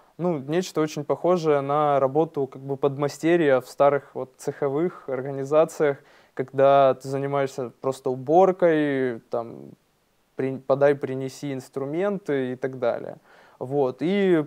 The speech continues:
получается, то есть совершенно такое разделение между теорией и практикой, когда в институте ты учил одно, э, на работе столкнулся с другим, и при этом с этим другим ты еще и не занимаешься. И знания, повисшие с института в воздухе, они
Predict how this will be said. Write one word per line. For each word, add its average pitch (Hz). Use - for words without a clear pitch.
получается, 151
то 131
есть 131
совершенно 139
такое -
разделение 139
между 127
теорией 143
и 131
практикой, 143
когда 143
в 135
институте 156
ты 156
учил 151
одно, 208
э, -
на 143
работе 151
столкнулся 156
с 143
другим, 165
и 160
при 156
этом 170
с -
этим 156
другим 156
ты -
еще 156
и 165
не 151
занимаешься. 143
И 123
знания, 147
повисшие 135
с -
института 139
в 131
воздухе, 143
они 131